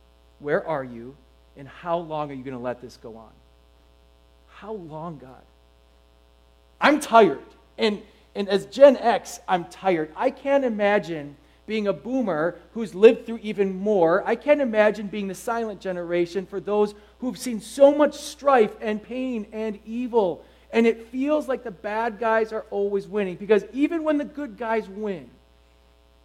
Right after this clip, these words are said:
there's still death and destruction.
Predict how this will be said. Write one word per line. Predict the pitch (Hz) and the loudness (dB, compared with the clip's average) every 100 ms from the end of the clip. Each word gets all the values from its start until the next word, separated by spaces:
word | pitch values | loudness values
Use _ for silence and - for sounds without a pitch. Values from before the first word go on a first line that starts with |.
| - | 2
there's | 226 214 | 4 4
still | - - 220 160 - | -2 -2 -2 -2 -4
death | - 190 127 - _ | 0 0 -2 -12 _
and | - 147 | -16 -16
destruction. | 147 - 190 170 160 - 127 | -16 -16 -6 -6 -6 -16 -16